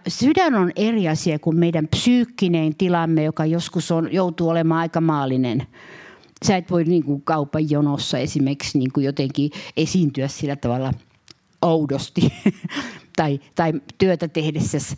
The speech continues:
Me, me ollaan ikään kuin agentteja täällä maan päällä, taivaan agentteja.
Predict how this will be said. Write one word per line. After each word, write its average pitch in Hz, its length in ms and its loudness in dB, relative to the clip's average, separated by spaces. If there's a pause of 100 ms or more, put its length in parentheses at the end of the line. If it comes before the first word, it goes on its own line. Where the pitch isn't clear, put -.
(160)
Me, 214 100 2
me 247 160 4
ollaan 262 180 2
ikään 262 320 0
kuin 220 160 0
agentteja 190 840 -2
täällä 127 320 -4
maan 131 340 2
päällä, 113 380 -4
taivaan 208 480 0
agentteja. 139 680 -4